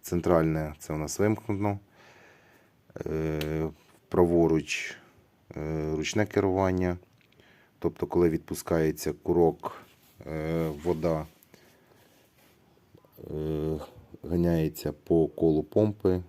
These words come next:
або ви автоматично самі вимикаєте. І далі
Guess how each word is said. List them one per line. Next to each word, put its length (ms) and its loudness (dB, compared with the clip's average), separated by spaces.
або 340 4
ви 220 6
автоматично 680 -4
самі 220 -4
вимикаєте. 680 -4
І 280 2
далі 580 4